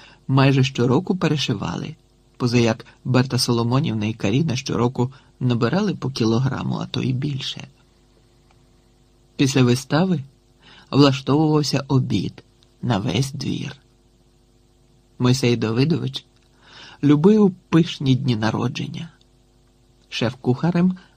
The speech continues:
виступала тітка Аня Соболєва, дружина відставника, бо баба Беба, дружина Мойсея Давидовича, хворіла і майже не вставала з ліжка. Вона давала тітці Ані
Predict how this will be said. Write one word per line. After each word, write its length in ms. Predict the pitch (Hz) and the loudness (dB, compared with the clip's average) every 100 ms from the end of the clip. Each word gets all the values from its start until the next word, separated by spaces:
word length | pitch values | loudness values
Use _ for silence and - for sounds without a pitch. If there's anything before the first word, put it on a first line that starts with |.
| - | 0
виступала 600 | 147 - 120 120 139 190 | 0 0 -2 2 2 2
тітка 500 | - 127 131 156 143 | -2 -6 -2 -4 -2
Аня 320 | 127 123 135 | 0 0 0
Соболєва, 720 | 131 123 98 - - - - - _ _ _ _ _ - | 0 -2 -4 -4 -8 -8 -12 -16 _ _ _ _ _ -4
дружина 480 | 135 139 131 117 107 | 2 4 4 0 0
відставника, 840 | 127 - 127 135 147 - - - - _ _ - - - | -2 -4 -2 -2 -2 -8 -12 -14 -20 _ _ -20 -20 -10
бо 360 | 131 127 104 - | 0 2 2 0
баба 360 | 127 113 90 - | 0 0 0 -2
Беба, 500 | 143 202 190 139 - - _ - | 0 2 2 0 -6 -18 _ -6
дружина 480 | 127 135 131 113 113 | 2 4 4 2 0
Мойсея 460 | 113 123 117 107 | -2 -2 0 0
Давидовича, 640 | 110 110 110 107 110 120 127 | 0 -2 -2 -4 -4 -4 -4
хворіла 500 | - 127 143 202 107 | -4 0 2 2 0
і 120 | 104 | -2
майже 320 | 120 151 180 | 0 2 0
не 100 | - | -2
вставала 520 | 139 - 98 92 - | -8 -8 -6 -4 -4
з 80 | - | -4
ліжка. 480 | - - - - 139 135 _ _ _ _ - - - - | -6 -8 -10 -12 -16 -16 _ _ _ _ -20 -20 -20 -8
Вона 420 | 143 143 139 131 - | 0 2 4 4 2
давала 460 | 127 123 120 117 | 0 2 4 2
тітці 460 | 127 - 120 - 110 | 0 -2 -4 -4 -6
Ані 380 | - 135 139 123 | 0 2 2 -2